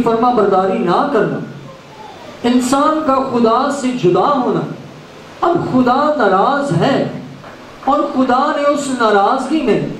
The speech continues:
انہیں رد کر دیا۔ جب ناراض ہوتے ہیں، اگر کوئی رشتہ دار ناراض ہے تو کیا ہوتا ہے؟ جدائی آ جاتی ہے، فاصلہ آ جاتا ہے، ایک دوسرے سے ملنے کا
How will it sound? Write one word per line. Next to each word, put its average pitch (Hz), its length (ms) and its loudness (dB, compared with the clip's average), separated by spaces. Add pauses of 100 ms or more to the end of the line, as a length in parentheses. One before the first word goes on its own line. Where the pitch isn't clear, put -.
(380)
انہیں 240 240 4
رد 170 300 0
کر 240 120 0
دیا۔ 240 220 0 (440)
جب 220 80 4 (120)
ناراض 208 440 2
ہوتے 202 280 2
ہیں، 226 100 0 (1500)
اگر 202 300 2
کوئی 214 360 2 (720)
رشتہ 240 280 0
دار 220 260 2
ناراض 208 420 0
ہے - 160 -2 (460)
تو 208 100 4
کیا 208 200 2
ہوتا 208 360 2
ہے؟ 208 60 0 (440)
جدائی 147 280 2
آ 135 40 0
جاتی 135 240 -4
ہے، - 60 -8 (800)
فاصلہ 202 440 2
آ 143 220 0
جاتا 131 200 -4
ہے، - 160 -10 (340)
ایک 233 320 4
دوسرے 247 320 2
سے 240 120 2 (540)
ملنے 254 380 4
کا 220 80 4